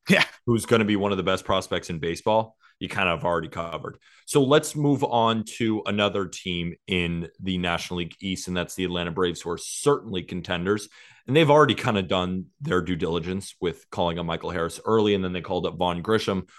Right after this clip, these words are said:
Speaker 2: who we're talking about Brett Baty hit a home run in his first game. So did Vaughn Grisham. I mean, they seem to be very aggressive with their call-ups. And what we do know about the Braves, and that we've talked about this on multiple occasions, is how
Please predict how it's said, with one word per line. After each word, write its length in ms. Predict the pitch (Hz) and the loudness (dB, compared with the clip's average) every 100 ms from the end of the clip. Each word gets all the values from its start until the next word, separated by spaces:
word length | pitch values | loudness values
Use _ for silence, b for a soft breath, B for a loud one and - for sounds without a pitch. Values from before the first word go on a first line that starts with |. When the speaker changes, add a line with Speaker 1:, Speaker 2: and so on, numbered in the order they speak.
| b | b
Speaker 2:
who 220 | - 110 98 | 4 4 4
we're 100 | 95 | 2
talking 260 | 107 98 | 2 0
about 160 | 90 80 | -2 -2
Brett 200 | 90 80 | -4 -2
Baty 260 | 98 110 87 | 0 0 -2
hit 120 | 82 | -4
a 60 | |
home 200 | 82 85 | -4 -4
run 180 | 85 82 | -4 -6
in 60 | 76 | -4
his 240 | 104 117 | -4 -4
first 280 | - 87 - | -4 -6 -4
game. 300 | 85 85 90 _ _ | -2 -2 -4 _ _
So 280 | - 104 104 | -2 4 6
did 160 | 101 90 | 6 4
Vaughn 280 | 95 87 | 2 2
Grisham. 420 | 85 95 - - - b b b | -2 -4 -4 -16 -18 b b b
I 100 | 98 | 2
mean, 300 | 104 98 - | 2 0 -6
they 400 | 98 87 120 123 | -6 6 6 6
seem 540 | 117 - 120 107 101 | 0 -4 0 0 0
to 100 | - | -2
be 180 | 95 95 | -2 -2
very 580 | 85 85 82 107 104 98 | -4 -2 2 4 6 4
aggressive 760 | 87 80 87 90 87 - 82 80 | 0 -4 -2 -2 -2 -6 -8 -8
with 280 | 87 92 76 | -2 -2 -2
their 200 | 87 82 | -4 -2
call-ups. 840 | - - - 101 87 80 - - - B B - | -6 -12 0 2 2 0 -6 -14 -18 B B 0
And 300 | 127 117 101 | 2 4 2
what 140 | 107 | 0
we 80 | 104 | 0
do 200 | 101 117 | 0 2
know 160 | 107 | 2
about 200 | 95 92 | 2 0
the 60 | - | -4
Braves, 360 | 101 101 87 85 | 0 0 0 -4
and 80 | |
that 80 | 87 | -8
we've 180 | 87 80 | -8 -8
talked 300 | 92 85 - | -2 -2 -2
about 240 | - 85 | -4 -4
this 160 | 85 85 | -6 -6
on 120 | 85 | -2
multiple 360 | 87 87 - 87 | -2 -4 -4 -8
occasions, 480 | 82 107 98 90 85 | -2 0 0 -4 -8
is 120 | 85 | -6
how 260 | 92 87 | -2 -4